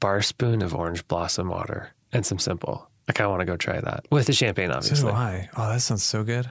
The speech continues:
Speaker 1: Uh, have you ever had a French seventy-five?
Speaker 2: No, I was actually just looking this up, uh, tonight, though, and I don't need to talk about it because you've obviously had it. Go.
Speaker 1: No, no, no. I'm, I'm curious. What'd you, what'd you see on it? I, I actually do really like them.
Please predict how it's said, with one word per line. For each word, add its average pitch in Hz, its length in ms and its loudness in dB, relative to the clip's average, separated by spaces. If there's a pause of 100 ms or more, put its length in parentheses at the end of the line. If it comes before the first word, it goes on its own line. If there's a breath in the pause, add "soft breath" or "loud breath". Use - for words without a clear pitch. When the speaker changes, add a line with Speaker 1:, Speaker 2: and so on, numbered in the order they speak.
Speaker 1:
Uh, 113 460 4
have 117 120 4
you 117 60 4
ever 120 140 4
had 131 100 4
a 139 60 2
French - 300 0
seventy-five? - 960 -6 (220 loud breath)
Speaker 2:
No, 123 180 2
I 110 100 2
was 110 100 2
actually 117 280 2
just 107 180 0
looking 110 240 2
this 101 180 2
up, 98 160 -2 (120)
uh, 92 280 0
tonight, 160 340 -2
though, 90 200 0
and 98 440 0 (260)
I 107 100 2
don't 139 100 2
need 117 120 2
to 101 80 0
talk 95 240 -2
about 104 200 0
it 127 140 -2
because 117 500 0 (160)
you've 113 240 0
obviously 104 380 2
had 98 200 2
it. - 120 -4 (100)
Go. 147 200 0 (340)
Speaker 1:
No, 147 300 6
no, 120 260 6
no. 110 260 4
I'm, 98 140 2 (100)
I'm 98 160 0
curious. 104 320 0
What'd 107 160 2
you, 101 80 2
what'd 104 140 2
you 98 60 2
see 98 160 0
on 95 80 2
it? 85 120 2
I, 110 120 4 (300)
I 101 40 0 (320)
actually 107 320 0
do 95 160 0
really 90 220 0
like 85 240 -2
them. 85 240 -2